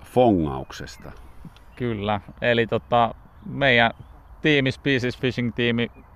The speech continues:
Speaker 2: pitää Helsingin kalamaratonin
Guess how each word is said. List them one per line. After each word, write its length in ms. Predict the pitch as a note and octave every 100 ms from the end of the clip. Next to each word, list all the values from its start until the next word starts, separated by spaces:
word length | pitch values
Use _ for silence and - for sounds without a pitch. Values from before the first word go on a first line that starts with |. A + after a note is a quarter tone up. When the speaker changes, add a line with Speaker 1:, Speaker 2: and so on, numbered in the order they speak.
| - -
Speaker 2:
pitää 320 | B2+ B2+ B2
Helsingin 500 | C3 A#2+ B2 A#2 A2+ - - -
kalamaratonin 880 | B2 A#2+ A2+ A2 A2 A2+ A2+ G#2+